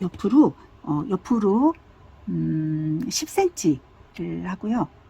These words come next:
옆으로는, 그리고 밑으로 이점오 센치를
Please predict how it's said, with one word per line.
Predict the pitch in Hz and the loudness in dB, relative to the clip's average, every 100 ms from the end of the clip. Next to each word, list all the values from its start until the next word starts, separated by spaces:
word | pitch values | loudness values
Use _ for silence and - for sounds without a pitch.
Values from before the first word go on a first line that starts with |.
| - | -18
옆으로는, | - - 156 160 190 254 262 - - | -14 -6 -4 -2 2 2 0 -16 -8
그리고 | 151 147 160 | -4 -4 -2
밑으로 | 170 226 - 254 233 226 220 220 | 2 2 4 2 2 2 2 2
이점오 | 208 190 - 247 160 | 0 -2 0 2 2
센치를 | - 185 165 - 160 165 175 | 0 -4 -4 -6 -6 -4 -4